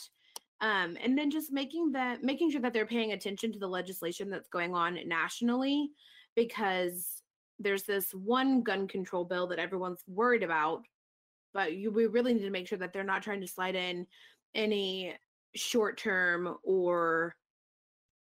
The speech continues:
minimal, um, gun control measures and, like, the stimulus bills and the legislation they're passing right now to try and aid the,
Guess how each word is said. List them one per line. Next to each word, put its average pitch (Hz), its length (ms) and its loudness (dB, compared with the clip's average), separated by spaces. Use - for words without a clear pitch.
minimal, 185 840 0
um, 185 640 0
gun 233 200 4
control 214 280 2
measures 180 340 2
and, 175 100 0
like, 170 140 -6
the 175 80 -4
stimulus 185 460 0
bills 160 600 -2
and 175 300 -2
the 180 160 0
legislation 190 500 -2
they're 170 120 -2
passing 170 340 -6
right 156 180 -2
now 165 120 -2
to - 120 -14
try 170 240 -2
and 165 280 -4
aid 185 500 0
the, 170 400 2